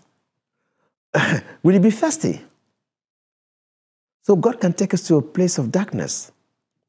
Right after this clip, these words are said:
So we appreciate the light of revelation when it comes. Saul,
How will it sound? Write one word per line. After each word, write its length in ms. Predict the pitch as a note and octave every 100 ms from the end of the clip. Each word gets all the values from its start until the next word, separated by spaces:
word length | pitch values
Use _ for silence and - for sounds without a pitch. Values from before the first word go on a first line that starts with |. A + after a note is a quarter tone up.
| _ _ _ _ _ _ _ _
So 80 | F3
we 120 | E3+
appreciate 360 | - D#3 F3 C#3
the 80 | C3
light 420 | D#3 E3+ - - -
of 180 | C#3 A#2+
revelation 420 | A2+ C3 C#3+ B2+
when 120 | B2
it 120 | B2
comes. 480 | - A#3 - - - _ _ _ _ _ _ _ _ _ _ _ _ _ _ _ _
Saul, 560 | - - D4+ G3 G#2